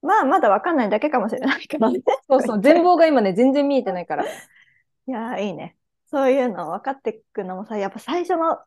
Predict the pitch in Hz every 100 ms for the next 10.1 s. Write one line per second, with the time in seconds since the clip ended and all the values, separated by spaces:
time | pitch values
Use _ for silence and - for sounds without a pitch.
0 | _ 214 220 262 233 208 214 240 247 202
1 | - - 196 185 165 - _ - 247 247
2 | 269 285 277 302 277 214 - 180 170 180
3 | 170 240 240 202 233 311 311 330 320 311
4 | 220 185 202 175 185 185 202 190 - -
5 | - - 190 - - - - - - -
6 | _ _ _ - 220 208 202 196 185 185
7 | 202 226 226 208 190 196 190 190 196 180
8 | - _ 208 220 190 175 180 175 - -
9 | - _ 247 202 - 190 180 151 151 139
10 | -